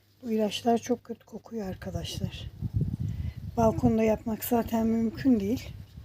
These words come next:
Ziraat mühendisi de tembihledi. "Aman abla sakın içeride yapmaya kalkma.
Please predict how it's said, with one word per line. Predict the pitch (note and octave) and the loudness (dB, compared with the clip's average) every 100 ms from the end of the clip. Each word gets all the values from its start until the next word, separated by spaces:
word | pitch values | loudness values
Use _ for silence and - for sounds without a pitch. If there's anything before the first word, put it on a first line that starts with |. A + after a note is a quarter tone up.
| - - - - - - - - - - - - - | -20 -20 -20 -20 -20 -20 -20 -20 -20 -20 -20 -20 -6
Ziraat | A#3 G#3 G3 A3+ | 0 0 0 2
mühendisi | A3 G#3+ G#3 - A3 G3+ | 4 6 4 0 -2 0
de | |
tembihledi. | G#3 A#3+ A3 G#3 F#3+ G#3 G3 G3+ | 0 2 2 2 0 -2 0 2
"Aman | A3 A3+ | 4 4
abla | G#3+ G3 | 4 2
sakın | G3 - G#3 A3+ F#3 - _ - - - _ _ - | -2 -2 -2 -2 -2 -8 _ -20 -20 -20 _ _ -8
içeride | - A3 G#3 G#3+ | 0 4 4 4
yapmaya | G#3+ G3+ - A3 G#3 | 4 2 -2 -6 -4
kalkma. | A3 A3 - A3 | -4 -6 -4 -6